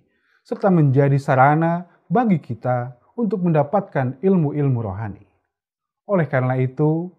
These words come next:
kita akan gali lebih jauh lagi surah ini dalam episode-episode selanjutnya, sehingga kita mendapatkan keberkatan demi keberkatan. Amin.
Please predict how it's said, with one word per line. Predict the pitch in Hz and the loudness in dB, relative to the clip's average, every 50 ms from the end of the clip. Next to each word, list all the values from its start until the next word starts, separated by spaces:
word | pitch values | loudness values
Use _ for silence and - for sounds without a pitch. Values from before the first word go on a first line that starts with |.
| _ _ _ _ _ | _ _ _ _ _
kita | - - 196 175 175 | -8 -4 -2 0 0
akan | 180 - 190 175 170 165 151 120 | 2 2 2 2 2 2 2 4
gali | 139 160 202 233 262 269 254 220 | 4 6 6 4 4 2 0 0
lebih | 185 156 143 139 131 113 | 0 2 2 0 0 -2
jauh | 107 131 127 127 151 156 147 | -2 -2 0 2 2 0 0
lagi | 151 143 131 123 | 0 -2 -2 -2
surah | 123 120 - 226 202 160 156 | -4 -4 -4 -2 -2 -2 -2
ini | 151 143 139 156 190 226 240 - _ _ _ _ _ - | -2 -2 -2 -2 -2 -4 -6 -12 _ _ _ _ _ -2
dalam | 180 180 165 156 143 156 147 | 0 0 2 2 0 -2 -6
episode-episode | 127 - 139 127 - - 147 160 165 170 190 202 180 - 165 143 - 160 143 135 | -8 -8 -8 -6 -4 -2 0 0 2 2 0 0 -2 -2 -4 -4 -2 -2 -2 -2
selanjutnya, | 127 120 - 127 123 123 120 120 117 175 180 180 127 95 - - _ _ _ _ _ _ _ _ _ _ _ _ _ _ _ | -2 -4 -4 -6 -4 -4 -4 -2 -2 -4 -4 -4 -8 -14 -14 -16 _ _ _ _ _ _ _ _ _ _ _ _ _ _ _
sehingga | - 196 165 147 139 135 127 | -2 0 0 2 2 0 -2
kita | 131 143 139 139 143 135 | -2 -6 -6 -4 -2 -2
mendapatkan | 135 131 127 120 117 113 - 151 160 156 - - 175 170 170 175 180 180 _ _ _ _ | 0 0 0 -2 -2 0 4 4 4 4 2 -4 -6 -6 -6 -8 -10 -14 _ _ _ _
keberkatan | - 311 262 233 160 151 - 123 110 101 - 131 135 131 120 104 101 - _ _ _ - | -6 -2 -2 -2 -2 -2 -2 -6 -4 -2 0 0 0 0 -2 -4 -8 -14 _ _ _ -4
demi | 156 180 175 151 131 | -2 -2 0 -2 -2
keberkatan. | 117 - 123 110 107 95 - - 90 87 - - 80 78 82 87 _ _ _ _ _ _ - | -6 -6 -10 -10 -10 -12 -14 -14 -16 -18 -16 -20 -20 -20 -20 -20 _ _ _ _ _ _ -12
Amin. | - 131 131 120 104 90 87 87 - | -8 -6 -6 -6 -6 -8 -12 -16 -20